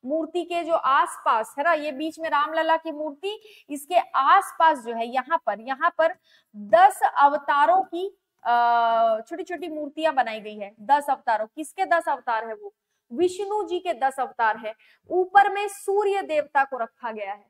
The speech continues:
समझ गए? ऊपर में कौन से देवता को रखा गया? सूर्य देवता को रखा गया है।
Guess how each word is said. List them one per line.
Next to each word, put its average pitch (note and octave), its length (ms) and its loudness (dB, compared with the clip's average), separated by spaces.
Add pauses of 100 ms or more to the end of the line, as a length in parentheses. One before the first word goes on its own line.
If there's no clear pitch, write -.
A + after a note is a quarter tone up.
(120)
समझ D#4+ 220 -6
गए? C4+ 280 -6
ऊपर E4 320 -4
में E4+ 80 -8
कौन E4+ 180 -6
से F4 100 -10
देवता E4 340 -4
को D#4+ 80 -2
रखा B3 240 -6
गया? A3 120 -4
सूर्य F#4 540 -4
देवता B3+ 380 -2
को A#3 120 -10
रखा G#3+ 240 -10
गया G#3 100 -10
है। F#3+ 60 -14